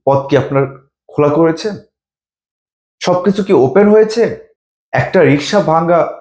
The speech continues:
মানে কি একটা সংসারের আয় উপার্জন আপনি বন্ধ করে দিয়েছেন। একটা সংসারে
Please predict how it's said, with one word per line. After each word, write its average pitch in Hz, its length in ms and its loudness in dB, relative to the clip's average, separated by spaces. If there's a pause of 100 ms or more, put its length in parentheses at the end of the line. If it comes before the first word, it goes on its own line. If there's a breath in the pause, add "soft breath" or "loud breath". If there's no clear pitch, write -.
(460)
মানে 170 300 2
কি 107 80 -6 (200)
একটা - 180 -6 (180)
সংসারের 185 520 0 (300)
আয় 139 180 2 (100)
উপার্জন 143 380 0
আপনি 117 140 -6 (100)
বন্ধ 135 180 0 (100)
করে 104 140 2
দিয়েছেন। 95 360 -8 (460)
একটা 160 180 -2 (140)
সংসারে 147 380 0